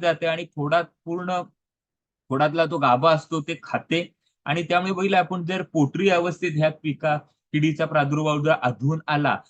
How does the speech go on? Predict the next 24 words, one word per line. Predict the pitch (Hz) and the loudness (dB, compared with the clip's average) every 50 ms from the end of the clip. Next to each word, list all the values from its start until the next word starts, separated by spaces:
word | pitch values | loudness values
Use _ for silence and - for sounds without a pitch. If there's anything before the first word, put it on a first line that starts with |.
| _ _ _ - | _ _ _ -8
तर | 170 | -4
मधला | 165 151 143 139 147 165 175 | -2 -2 -2 -2 0 0 0
पोंगा | 175 - - 160 147 139 147 151 165 175 180 | 0 -2 -4 -4 -4 -2 -2 2 2 2 2
म्हणतो | 170 165 160 151 147 160 151 | 2 0 -4 -4 -6 -6 -8
किंवा | 143 156 160 156 | -6 -2 -2 -2
आपण | 147 151 - 156 | -2 -2 -4 -6
मधली | 156 151 139 131 131 135 147 151 | -4 -2 -2 -2 0 0 0 0
जी | 147 160 | 0 -2
फूट | 147 - - 156 160 160 - | -6 -4 -2 -4 -2 -2 0
म्हणतो | 156 147 143 139 123 131 120 | 0 0 0 0 0 -2 -2
ती | 117 - 165 160 147 - _ | -2 -2 -6 -8 -8 -12 _
सुकते | _ _ _ _ _ - 156 143 139 _ - 175 170 | _ _ _ _ _ -2 -2 -2 -2 _ -4 -4 -4
किंवा | 156 175 175 | -2 0 0
आपल्याला | 170 160 165 170 170 175 | 0 0 0 0 0 0
इथे | 170 165 147 175 | 0 -2 -4 -6
फोटोमध्ये | 165 - 160 151 143 170 170 170 170 165 170 | -6 -4 -4 -4 -2 -2 -2 -2 -2 0 0
दिसत | 165 156 165 160 175 | 0 0 -2 0 0
असेल | 175 180 - 170 160 | 0 0 0 -2 -6
की | 156 165 | -6 -8
पूर्ण | 156 - 156 147 147 160 165 | -6 -4 -2 -2 -2 -2 -4
सुकलेलं | 151 - - 135 - - 156 165 175 185 180 151 | -4 -4 -6 -6 -2 -2 -2 0 0 0 0 0
दिसतं, | 160 151 - - 156 156 165 - _ _ _ _ _ | 0 -2 -2 -2 -2 -2 -4 -4 _ _ _ _ _
त्याला | - 147 160 165 | -2 0 2 2
आपण | 165 160 - 170 | 2 0 -2 -4